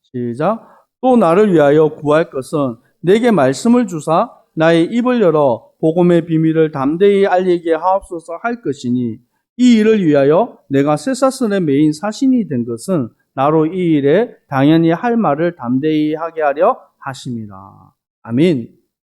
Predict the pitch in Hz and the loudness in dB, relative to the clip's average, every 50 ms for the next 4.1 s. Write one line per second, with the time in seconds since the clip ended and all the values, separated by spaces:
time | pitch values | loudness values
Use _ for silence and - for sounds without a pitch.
0 | _ _ _ _ _ _ _ _ _ _ - 127 123 135 156 185 185 151 151 143 | _ _ _ _ _ _ _ _ _ _ -8 -4 -2 -2 0 0 -2 -4 -6 -6
1 | 147 147 139 127 123 - - _ _ _ _ _ _ _ - 127 123 143 151 160 | -6 -6 -8 -10 -12 -16 -20 _ _ _ _ _ _ _ -20 -18 -14 -12 -10 -10
2 | 170 190 220 226 220 226 220 220 190 208 196 196 196 196 196 - - 214 180 202 | -6 -4 -4 -2 0 0 -2 -2 -2 -2 0 0 0 -2 -6 -10 -14 -8 -4 -4
3 | 185 165 170 160 151 - - 156 _ - 202 196 190 156 135 120 117 113 120 117 | -4 -2 -4 -6 -8 -10 -16 -20 _ -18 -16 -14 -12 -12 -12 -12 -14 -16 -16 -20
4 | 113 | -20